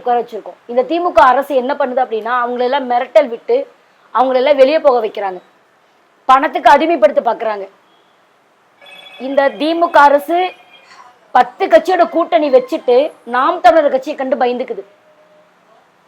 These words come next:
இந்த பயம் இருக்கட்டும் தான் நாங்களும் சொல்றோம். இன்னைக்கு எல்லா இடத்துலையும் கள்ள ஓட்டு நடந்துட்டு இருக்கு. நாங்களும்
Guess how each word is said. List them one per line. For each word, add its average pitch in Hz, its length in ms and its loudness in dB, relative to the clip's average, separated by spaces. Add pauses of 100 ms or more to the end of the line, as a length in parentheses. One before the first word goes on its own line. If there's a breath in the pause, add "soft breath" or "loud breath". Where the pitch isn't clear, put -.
(180)
இந்த 269 220 2
பயம் 302 300 4
இருக்கட்டும் 294 400 -2
தான் 285 120 -4
நாங்களும் 247 300 -2
சொல்றோம். 202 260 -8 (920)
இன்னைக்கு 302 260 -2 (520)
எல்லா 277 280 6 (400)
இடத்துலையும் 302 540 0
கள்ள 269 240 4
ஓட்டு 262 240 0
நடந்துட்டு 247 320 -4
இருக்கு. 208 180 -12 (880)
நாங்களும் 302 380 2